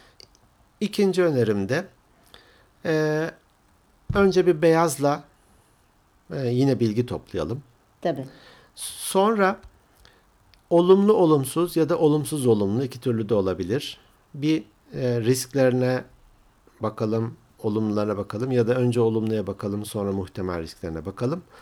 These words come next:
Speaker 1: Sonra duyguları alalım.
Speaker 2: Ha, yani sen diyorsun ki beyaz,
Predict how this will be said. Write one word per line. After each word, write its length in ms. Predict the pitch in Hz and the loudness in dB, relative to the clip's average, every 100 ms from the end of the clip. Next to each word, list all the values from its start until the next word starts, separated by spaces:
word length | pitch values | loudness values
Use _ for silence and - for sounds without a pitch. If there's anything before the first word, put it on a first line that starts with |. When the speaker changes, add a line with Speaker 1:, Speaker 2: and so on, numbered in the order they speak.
| - - | -20 -10
Speaker 1:
Sonra 560 | - - 285 240 156 | -8 -4 -2 0 2
duyguları 520 | 120 110 98 92 87 | 4 4 2 -2 -2
alalım. 300 | 82 80 117 - _ _ _ _ | -2 -2 -4 -10 _ _ _ _
Speaker 2:
Ha, 160 | 226 196 | -4 -2
yani 360 | 190 208 214 | 0 0 -2
sen 260 | 214 208 214 | -4 -4 -2
diyorsun 360 | 226 233 392 349 | -4 -4 -6 -6
ki 240 | 226 185 | -4 2
beyaz, 600 | 226 214 196 269 - | 4 4 2 -4 -10